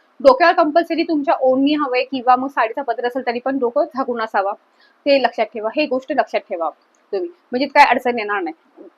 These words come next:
ह्या गोष्टींचं तुम्ही पूर्णपणे लक्षात ठेवायचे. आज सांगता करताना काय करायचं? सांगता करताना तुम्हाला, सांगता करतो आपण त्या दिवशी, त्या दिवशी नऊ मुलांना जेवायला घालायचं असतं नवनाथांच्या पारायणामध्ये.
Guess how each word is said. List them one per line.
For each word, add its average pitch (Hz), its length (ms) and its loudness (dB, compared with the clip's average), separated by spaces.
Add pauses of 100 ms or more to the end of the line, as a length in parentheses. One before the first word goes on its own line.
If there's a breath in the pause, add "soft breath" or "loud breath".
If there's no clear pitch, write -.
(460)
ह्या 277 100 2
गोष्टींचं 285 400 2
तुम्ही 285 160 0
पूर्णपणे 262 440 -2
लक्षात 233 240 0
ठेवायचे. 180 340 -4 (260 soft breath)
आज 247 80 4
सांगता 277 340 2
करताना 330 340 2
काय 277 140 0
करायचं? 226 200 -2
सांगता 254 240 0
करताना 294 200 -2
तुम्हाला, 285 380 -2
सांगता 254 520 -4
करतो 294 240 -2
आपण 233 200 0
त्या 226 100 -2
दिवशी, 214 280 -6
त्या 247 80 -2
दिवशी 262 260 -4
नऊ 277 200 0
मुलांना 254 360 0
जेवायला 214 300 0
घालायचं 180 220 -4
असतं - 180 -10 (240)
नवनाथांच्या 214 500 -4
पारायणामध्ये. 311 640 -6